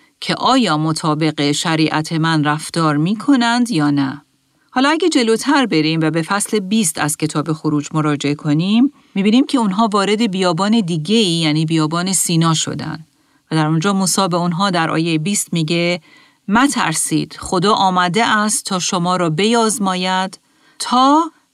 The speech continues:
ترس او را به دل داشته باشید و گناه نکنید. بنابراین ما می‌بینیم که در هر یک از این سه بیابان خدا به یک حقیقت و هدف واحد از فرستادن اونها به بیابان اشاره می‌کنه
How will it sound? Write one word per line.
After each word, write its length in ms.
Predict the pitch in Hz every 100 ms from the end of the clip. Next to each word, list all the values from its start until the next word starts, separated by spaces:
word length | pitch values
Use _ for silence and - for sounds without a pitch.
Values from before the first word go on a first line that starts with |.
| -
ترس 420 | - 285 294 -
او 160 | 170 180
را 120 | 175
به 140 | 165
دل 200 | 165 165
داشته 360 | 160 151 - 160
باشید 400 | 160 156 160 156
و 180 | 165 165
گناه 560 | 156 143 156 160 156
نکنید. 640 | 156 135 - 135 143 160 - _ _ _ _ _ _
بنابراین 400 | 302 320 302 285
ما 100 | 262
می‌بینیم 440 | 247 180 175 196 208
که 120 | 196
در 220 | 160 165
هر 340 | 156 - 254
یک 200 | 277 226
از 180 | 160 156
این 100 | 156
سه 220 | 156 165
بیابان 760 | 147 151 143 139 175 190 220 247 - - - -
خدا 360 | - 196 202 233
به 100 | 214
یک 260 | 226 226
حقیقت 760 | - 185 165 160 156 196 156 -
و 80 | 160
هدف 400 | 160 175 185 170
واحد 840 | 175 156 165 156 180 208 180 170 - - - -
از 220 | - 175
فرستادن 640 | - 180 170 - 175 170 247
اونها 320 | 220 170 170
به 120 | 165
بیابان 480 | 156 156 147 160 175
اشاره 400 | 156 156 147 156
می‌کنه 540 | 156 143 147 143 139